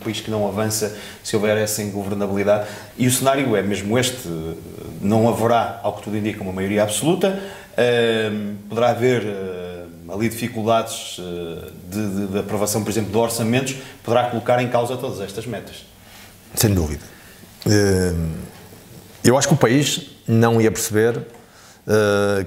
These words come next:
Speaker 2: que os partidos com responsabilidades de governação, ou do arco de governação, como hoje lhe estamos aqui a chamar,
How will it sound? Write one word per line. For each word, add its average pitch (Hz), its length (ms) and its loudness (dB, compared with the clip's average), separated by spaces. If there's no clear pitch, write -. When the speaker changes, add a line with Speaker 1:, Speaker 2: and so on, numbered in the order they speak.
Speaker 2:
que 110 340 2
os - 140 -6
partidos 98 800 0
com 98 300 -2
responsabilidades 104 680 2
de 95 60 0
governação, 92 600 0
ou 90 60 0
do 85 120 0
arco 90 160 -2
de 110 60 -2
governação, 95 500 0
como 101 180 -4
hoje 90 100 -2
lhe 98 80 -2
estamos 98 320 -2
aqui 101 160 0
a 98 40 2
chamar, 101 460 2